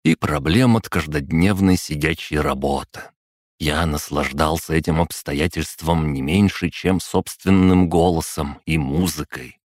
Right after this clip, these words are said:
Улыбался не потому, что мне сейчас было весело, а потому, что я чувствовал себя счастливым. "Чтобы только о доме в ней пелось".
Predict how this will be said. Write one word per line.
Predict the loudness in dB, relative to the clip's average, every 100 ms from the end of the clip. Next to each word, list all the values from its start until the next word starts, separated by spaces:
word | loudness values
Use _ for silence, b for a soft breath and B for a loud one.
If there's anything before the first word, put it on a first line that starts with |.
| _ 0
Улыбался | 4 4 2 2 0 -4 -10 -10 -10 -12 -6
не | -4 -4
потому, | -6 -4 2 2
что | 2 2
мне | 4 4
сейчас | 0 -4 -2 -2
было | 2 2 2
весело, | 2 0 0 -6 -8 -10 -16 _ -10
а | -6
потому, | -8 -6 -4 2 2
что | 2 -2 0
я | 2
чувствовал | 2 -2 -2 -2 -4 -2 2 2
себя | 0 -4 -4 -2 -4
счастливым. | -6 -10 -10 -10 -8 -4 -4 -4 -8 -14 _ _ _ _ _ _ _
"Чтобы | -14 -10 -6 0 0
только | 2 2 2 0 -4 -4 0 0
о | 2 0
доме | 2 2 4 0 0 0 0 -4
в | -10 -10
ней | -8 -6 -8 -8
пелось". | -4 0 0 0 0 0 2 0 0 -2 -2 -4 -4 -12 -18 -20